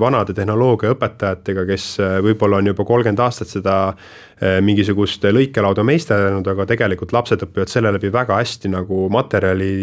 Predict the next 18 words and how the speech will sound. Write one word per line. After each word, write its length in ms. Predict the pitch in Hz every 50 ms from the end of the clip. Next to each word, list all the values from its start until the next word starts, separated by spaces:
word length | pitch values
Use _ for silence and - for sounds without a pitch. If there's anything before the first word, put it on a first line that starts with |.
| 95 98 95
äh, 240 | 95 92 92 92 92 95 - _ - - - - - - - -
ja, 140 | - 104 101 - -
ja 140 | 113 107
töötlemise 520 | 104 139 139 139 135 - 95 95 95 95 98
nagu 160 | 98 95 104 120
aluseid 380 | 143 139 120 - - 90 -
tundma. 400 | - 185 180 143 101 90 92 87 - - - - - - - - - - -
Aga 240 | - 98 101 107 101
siis, 200 | 101 123 117 -
kui 80 | - 110
tuleb 240 | 104 110 107 104 101
võib-olla 400 | 107 107 101 101 104 104 104 113
uus 160 | 123 117 - 123
õpetaja 640 | 117 - - - - - 101 98 98 98 98 95 95
rääkima 380 | 104 113 117 110 - 104 101 98
disainmõtlemisest 800 | 101 104 98 131 135 117 101 98 - - - 92 95 98 92 - -
pikalt, 300 | - 104 - 104 90 -
siis 200 | - 104 - -